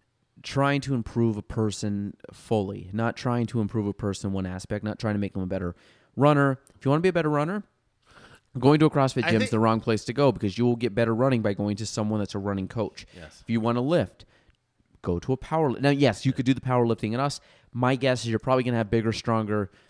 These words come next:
Speaker 1: guys that, or girls that will be able to show you,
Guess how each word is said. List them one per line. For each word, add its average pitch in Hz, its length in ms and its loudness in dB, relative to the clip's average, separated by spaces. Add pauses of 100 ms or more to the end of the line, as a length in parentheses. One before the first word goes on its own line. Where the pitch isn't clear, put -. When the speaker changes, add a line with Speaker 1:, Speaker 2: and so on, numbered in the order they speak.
(220)
Speaker 1:
guys 104 600 0
that, 101 340 -2
or 107 140 -2
girls 107 480 2
that 110 140 0
will 107 80 -2
be 104 320 -4
able 123 200 2
to 120 180 -8
show 117 300 0
you, 110 300 2